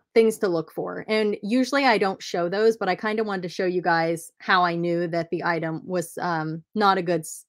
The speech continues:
it didn't sell. The buyer didn't pay. This vintage Bosch beer tab, it is a, um,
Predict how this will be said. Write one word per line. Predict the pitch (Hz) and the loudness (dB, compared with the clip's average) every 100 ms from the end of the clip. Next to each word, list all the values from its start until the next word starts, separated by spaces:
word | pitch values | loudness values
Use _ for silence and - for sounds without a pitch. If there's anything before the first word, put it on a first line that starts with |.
| - | -6
it | 196 | 2
didn't | 214 202 | 4 4
sell. | - 147 135 175 _ _ _ _ _ - | 0 -2 -2 -6 _ _ _ _ _ -2
The | |
buyer | 196 196 190 | 4 6 6
didn't | 180 165 | 2 -2
pay. | - - 180 _ _ _ _ _ _ _ _ _ _ _ _ _ _ _ - | -6 -10 -14 _ _ _ _ _ _ _ _ _ _ _ _ _ _ _ 2
This | 226 233 | 4 4
vintage | 254 269 320 247 - | 2 2 2 0 4
Bosch | 196 214 208 | 4 4 0
beer | 196 190 | -2 -2
tab, | 175 180 165 180 220 - | -2 -4 -2 -2 -2 0
it | 214 - | 0 0
is | 208 202 196 190 | -2 -2 -4 -6
a, | 185 180 175 180 | -4 -2 -2 -4
um, | 185 170 170 170 | -6 -6 -6 -8